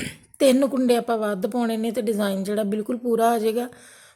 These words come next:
ਬਹੁਤ ਹੀ ਸੋਹਣਾ ਤੇ ਸੌਖਾ ਡਿਜ਼ਾਈਨ ਹੈ। ਤੇ ਹੁਣ ਆਪਾਂ ਡਿਜ਼ਾਈਨ ਜਿਹੜਾ ਬਣਾਉਣਾ ਸ਼ੁਰੂ ਕਰਦੇ ਹਾਂ।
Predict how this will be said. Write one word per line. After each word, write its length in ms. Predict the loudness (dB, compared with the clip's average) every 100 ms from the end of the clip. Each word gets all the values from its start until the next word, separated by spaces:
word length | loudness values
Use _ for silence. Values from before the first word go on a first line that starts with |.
| _
ਬਹੁਤ 380 | -2 2 2 2
ਹੀ 80 | 0
ਸੋਹਣਾ 420 | 0 0 0 -2
ਤੇ 140 | 0 -2
ਸੌਖਾ 460 | 0 -4 -2 -2
ਡਿਜ਼ਾਈਨ 440 | 0 0 0 0 0
ਹੈ। 120 | 0
ਤੇ 140 | 0 -2
ਹੁਣ 160 | -2
ਆਪਾਂ 180 | -2 -4
ਡਿਜ਼ਾਈਨ 380 | -2 -2 -4 -4
ਜਿਹੜਾ 240 | -2 -2
ਬਣਾਉਣਾ 360 | 0 -2 -2 -4
ਸ਼ੁਰੂ 300 | -4 -6 -4
ਕਰਦੇ 380 | 0 0 0 -4
ਹਾਂ। 140 | -4